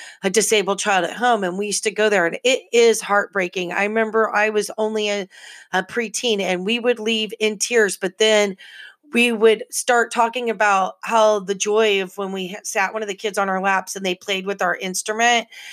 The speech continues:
and we, you know, would make it a positive. And um, I know this isn't about me, but I just found it's, uh, it's Leanne's world on that show, and everybody's living in, in it.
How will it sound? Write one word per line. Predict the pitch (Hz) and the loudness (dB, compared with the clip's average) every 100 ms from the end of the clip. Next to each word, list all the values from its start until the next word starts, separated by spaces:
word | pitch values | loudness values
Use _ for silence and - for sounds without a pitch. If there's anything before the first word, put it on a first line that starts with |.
| - - | -18 -4
and | 214 208 202 196 | 0 0 -2 -2
we, | 226 196 - | -2 -2 -10
you | 226 214 | -4 0
know, | 202 196 | 2 2
would | 190 202 196 | 0 0 0
make | 208 226 226 | 0 0 2
it | 214 185 | 0 2
a | 180 | 0
positive. | 185 208 190 - 185 165 107 110 - | 0 2 2 2 -6 -4 -4 -6 -6
And | 185 170 170 165 _ _ | -4 -2 -4 -6 _ _
um, | 196 170 156 160 147 _ _ _ - _ | -2 0 -2 -6 -18 _ _ _ -20 _
I | 185 | 0
know | 196 | 2
this | 175 - | 2 0
isn't | 185 170 | -4 -4
about | 156 160 | -4 -6
me, | 185 - | -6 -10
but | 190 175 - - - - - - - - _ _ _ _ - - | -6 -8 -8 -20 -18 -18 -20 -20 -20 -20 _ _ _ _ -20 -2
I | 233 | 0
just | 233 247 226 - - _ _ - | 2 2 0 -8 -16 _ _ -4
found | 226 220 214 214 208 - _ _ _ - | 0 2 2 0 -4 -10 _ _ _ -6
it's, | 208 - - 127 _ | -6 -6 -12 -18 _
uh, | 220 220 | 0 2
it's | 208 196 | 2 0
Leanne's | 190 202 220 285 349 339 | -2 2 4 4 2 0
world | 262 339 392 339 277 | 4 6 8 6 4
on | 262 254 | 0 2
that | 269 294 | 0 2
show, | - 294 285 247 | 0 4 4 4
and | 214 - | 0 -2
everybody's | 247 254 254 247 233 220 | -2 0 -2 -4 -4 -6
living | 233 233 233 | -6 -4 -4
in, | 202 170 180 _ | -6 -8 -12 _
in | 208 | -8
it. | 190 - | -8 -12